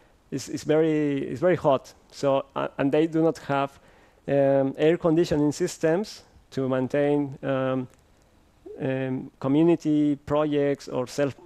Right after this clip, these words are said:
self-driven, um, um, servers, u-, u-, unless you, you are working in some, um, institution or in the government or in the,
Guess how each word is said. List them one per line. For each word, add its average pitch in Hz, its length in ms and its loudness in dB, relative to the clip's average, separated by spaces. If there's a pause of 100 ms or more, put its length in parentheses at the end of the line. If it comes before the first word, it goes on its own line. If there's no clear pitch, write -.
(100)
self-driven, 139 1400 -2 (220)
um, 131 600 -2 (920)
um, 131 340 -4
servers, 170 580 2 (640)
u-, 143 120 -2 (280)
u-, 151 180 0 (460)
unless 147 400 4
you, 165 420 4
you 160 720 0
are 143 400 2
working 143 580 0
in 135 140 -2
some, 143 580 0 (240)
um, 131 480 -2
institution 151 1000 0
or 135 460 -4
in 131 120 -4
the 127 80 -2
government 165 680 2
or 135 160 -2
in 131 100 -2
the, 127 120 -4